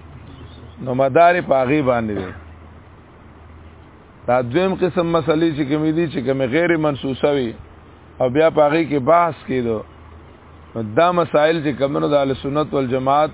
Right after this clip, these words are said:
مدار نه دي. ځکه سنت قح او اصل له سنت یادای. اصل له سنت خدا و چې دې کې د سره سو نشي.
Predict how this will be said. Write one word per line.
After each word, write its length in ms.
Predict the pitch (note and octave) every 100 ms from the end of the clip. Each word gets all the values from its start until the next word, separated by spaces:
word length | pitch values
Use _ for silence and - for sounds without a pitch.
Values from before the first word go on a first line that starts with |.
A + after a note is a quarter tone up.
| -
مدار 400 | C3 B2+ D3 D3 D3
نه 60 | C#3+
دي. 120 | A#2 G2+ - - - - - - - - - - - -
ځکه 380 | D3+ F#3 C#3+ D#3 -
سنت 380 | C#3 D3 F3+ F3+ - - - -
قح 240 | A3 - - -
او 180 | C#3 -
اصل 300 | A3 - G3
له 60 | E3+
سنت 420 | D3 D3 D3 C3
یادای. 380 | C3 B2 A2+ G#2+ - - - - - -
اصل 340 | - F3+ F3+ D#3
له 80 | D3
سنت 400 | D3 D3 E3 D3+
خدا 300 | C#3+ C#3+ D#3+
و 100 | D#3+
چې 100 | C3+ C3+
دې 80 | D3
کې 80 | C3+
د 60 | C3+ B2
سره 160 | C#3+
سو 220 | C3+ D#3 C3
نشي. 280 | A2+ A#2+